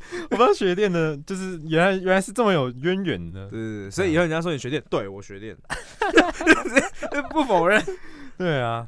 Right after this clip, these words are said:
Speaker 1: 好，那这个后面还有一个，这个跟身体健康也比较关系的，这个小明，哎，小明是不是问很多问题啊？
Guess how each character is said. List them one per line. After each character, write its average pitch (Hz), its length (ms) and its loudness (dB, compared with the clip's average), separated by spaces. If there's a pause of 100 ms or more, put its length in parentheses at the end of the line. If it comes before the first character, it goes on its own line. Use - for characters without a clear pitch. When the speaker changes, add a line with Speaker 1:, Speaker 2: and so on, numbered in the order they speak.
Speaker 1:
好， 120 240 -4
那 180 240 -2
这 175 180 -8
个 160 360 0 (500)
后 277 200 0
面 233 180 2
还 170 120 4
有 147 60 0
一 127 40 -6
个， 110 280 -2 (420)
这 143 140 -12
个 135 60 -8
跟 147 200 -8
身 165 140 -6
体 139 100 -6
健 127 100 -4
康 123 100 -4
也 110 40 -4
比 98 60 -6
较 101 100 -4
关 104 300 -8
系 101 180 -14
的， 80 220 -12
这 101 100 -12
个 98 80 -10
小 90 160 -10
明， 95 120 -12
哎， 196 100 -2
小 107 220 -10
明 104 140 -8
是 160 60 -4
不 170 60 -6
是 196 60 -2
问 - 80 0
很 160 60 -10
多 113 180 -6
问 127 100 -6
题 - 140 -16
啊？ - 100 -16